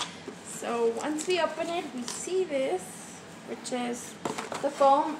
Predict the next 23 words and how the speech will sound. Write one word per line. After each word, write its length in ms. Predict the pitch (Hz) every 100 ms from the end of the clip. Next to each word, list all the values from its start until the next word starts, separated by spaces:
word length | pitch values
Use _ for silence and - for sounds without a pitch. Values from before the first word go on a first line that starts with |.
| -
and 180 | 254 233
then 100 | 220
whatever's 480 | 214 190 220 -
inside. 300 | 240 - - - - - - - - - - - - - -
So, 180 | - 254
and 120 | 240
it 140 | 247 247
says, 200 | 247 240
"Discover 380 | 240 - 254 302
yourself." 760 | 392 415 294 247 403 - - - - - - - - - - - - - - -
And 140 | 240
then 140 | 233
it 80 | 240
has, 520 | 247 233 226 226 247
uh, 360 | 254 240 226 220
"Make 440 | 240 247 254 -
waves." 840 | 226 214 143 - - - - - - - - - - - - - - - -
And 180 | 240 247
then 120 | 233
it 120 | 226 - - -
tells 320 | - 240 -
you 120 | 120 113 -
what 240 | 208 101